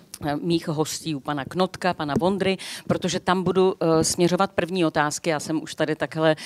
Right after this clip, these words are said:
eh, si trochu zaryla, ne, svůj vám nepůjčím.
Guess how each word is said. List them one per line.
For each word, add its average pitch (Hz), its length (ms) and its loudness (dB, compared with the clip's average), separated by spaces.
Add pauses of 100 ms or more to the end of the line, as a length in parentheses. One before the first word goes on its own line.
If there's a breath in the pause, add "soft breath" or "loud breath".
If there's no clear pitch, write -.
(200 loud breath)
eh, 170 120 0
si 165 200 2
trochu 185 340 6 (300 loud breath)
zaryla, 175 720 8
ne, 185 280 4
svůj 165 280 0
vám 131 200 0
nepůjčím. 185 560 4